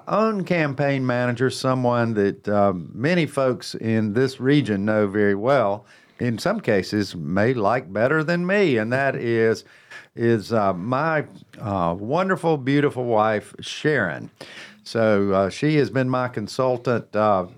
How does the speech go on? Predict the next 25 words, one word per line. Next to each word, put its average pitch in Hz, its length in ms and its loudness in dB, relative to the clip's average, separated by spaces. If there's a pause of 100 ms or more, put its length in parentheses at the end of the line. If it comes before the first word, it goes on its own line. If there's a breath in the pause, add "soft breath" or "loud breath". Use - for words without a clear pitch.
(120)
over 156 280 0
and 131 100 0
above 135 300 2
Andy 107 440 0 (500 loud breath)
for 101 180 -2
all 117 160 4
these 113 260 -4
years 120 300 2
as 95 160 -6
well, 110 560 0
and, 101 320 -2
uh, 98 140 2
we've 113 280 2
had, 107 380 -2
uh, 90 300 2
a 87 100 -6
lot 110 220 0
of 104 60 -4
successes 110 640 -4
in 98 180 -2
the, 90 280 0
in 98 160 -2
the 87 60 -2
political 104 680 0 (140)
realm, 110 460 -2